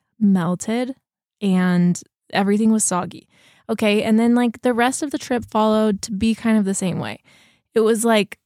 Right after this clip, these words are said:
all the food was so gross. It all felt like it had just been sitting out all day. It felt like they were, like, trying to, like, make American food,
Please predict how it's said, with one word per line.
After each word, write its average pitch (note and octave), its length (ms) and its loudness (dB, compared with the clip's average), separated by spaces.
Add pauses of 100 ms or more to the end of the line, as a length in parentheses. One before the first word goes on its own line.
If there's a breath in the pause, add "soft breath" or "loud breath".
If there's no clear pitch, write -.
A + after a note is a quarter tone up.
(140)
all A#3 240 2
the C4+ 100 0
food A3 300 0
was G#3+ 180 -2
so A#3 320 -2
gross. G#3 400 0
It A3 140 -6
all G3 180 -2
felt B3 320 -2
like G#3+ 300 -4 (460)
it - 120 -2
had G#3 160 -2
just G3 180 -4
been G3+ 200 2
sitting G#3 400 0
out F#3+ 220 0
all G3 280 -2
day. F#3+ 480 0
It G3+ 160 -4
felt D4 160 0
like F4 220 -2
they D#4 160 -2
were, D#4 100 2
like, D4+ 300 0
trying A3+ 480 0
to, B3+ 160 -6
like, B3 200 -2
make F#3+ 380 2
American G3 640 0
food, A#3 520 -2